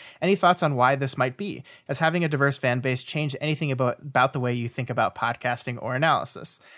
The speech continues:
Um, yeah, we, we do. And I don't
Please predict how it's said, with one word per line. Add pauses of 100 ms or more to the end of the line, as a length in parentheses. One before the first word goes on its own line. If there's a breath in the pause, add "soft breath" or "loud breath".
(280 loud breath)
Um, (440)
yeah,
we,
we (160)
do. (120)
And
I
don't